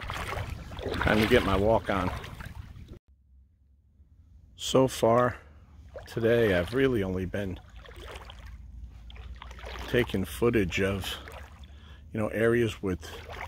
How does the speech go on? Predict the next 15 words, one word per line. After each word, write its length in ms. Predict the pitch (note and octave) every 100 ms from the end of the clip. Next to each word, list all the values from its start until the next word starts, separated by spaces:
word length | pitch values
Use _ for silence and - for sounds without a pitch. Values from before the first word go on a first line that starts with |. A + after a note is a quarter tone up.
| - - -
good 180 | - A2
water 340 | G#2+ A2+ A2
transfer, 800 | G#2 - A2+ G#2+ - - G#2+ G#2 - - - - - - - -
you 80 | -
know, 120 | G2+
where 180 | G2 G2+
I 60 | G2
expect 460 | F#2+ - F#2+ -
the 60 | F#2
fish 380 | - - - -
to 220 | G#2+ G2+ - - - - -
hold 360 | - A2 G2+
up. 340 | G#2+ G#2 G2 - - - - - - - - - - - - - - - - - - - - - - - - - - - - - -
But 100 | A2+
I've 140 | G#2